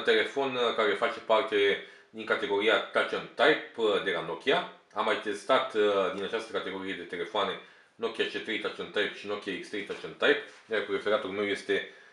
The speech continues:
Nokia trei sute așa. De ce? Veți vedea în curând.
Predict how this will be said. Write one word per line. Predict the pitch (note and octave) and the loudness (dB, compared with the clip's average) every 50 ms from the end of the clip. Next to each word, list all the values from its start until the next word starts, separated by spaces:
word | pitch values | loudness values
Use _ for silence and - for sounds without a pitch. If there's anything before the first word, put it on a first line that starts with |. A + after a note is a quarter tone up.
| _ _ _ | _ _ _
Nokia | - G#2+ A#2 A#2 G#2 - - A2+ G#2 G2 F#2+ F2+ | -8 -4 -4 -4 -2 0 4 6 8 8 8 6
trei | E2+ G#2+ G#2 G2 | 4 2 -2 -4
sute | - - - G2 | -4 -2 2 4
așa. | F#2 G2+ G#2 - - D3 F3 F3 - - - _ _ _ _ _ _ _ _ | 6 6 4 4 2 2 2 2 0 -10 -20 _ _ _ _ _ _ _ _
De | - G2 F#2 | -10 -10 -10
ce? | F2 - - C3 D3 - - - - - - _ | -4 2 2 2 2 2 -4 -12 -18 -20 -20 _
Veți | - G#2 G2+ F#2 | -4 -4 -2 2
vedea | G2+ G2+ G2+ A2 G#2+ G#2 G#2 | 2 2 4 6 6 6 6
în | F#2 E2+ | 4 0
curând. | - F#2+ G#2 C3 C3+ B2+ | -2 -2 -2 0 0 0